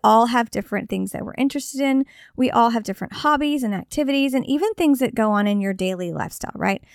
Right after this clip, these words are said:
So I'm gonna use the example of somebody who really loves music, right?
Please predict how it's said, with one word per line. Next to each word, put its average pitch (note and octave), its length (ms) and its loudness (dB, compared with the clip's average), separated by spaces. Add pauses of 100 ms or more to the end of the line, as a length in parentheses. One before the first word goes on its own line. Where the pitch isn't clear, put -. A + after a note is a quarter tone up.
So - 160 0
I'm F4 60 0
gonna G#4 120 2
use G#4+ 200 2
the F#4+ 80 2
example C4+ 420 2
of B3+ 100 2
somebody A#3+ 340 2
who A3+ 220 0
really G#3+ 240 -2
loves G3+ 320 -4
music, F#3+ 320 -2 (100)
right? - 280 -6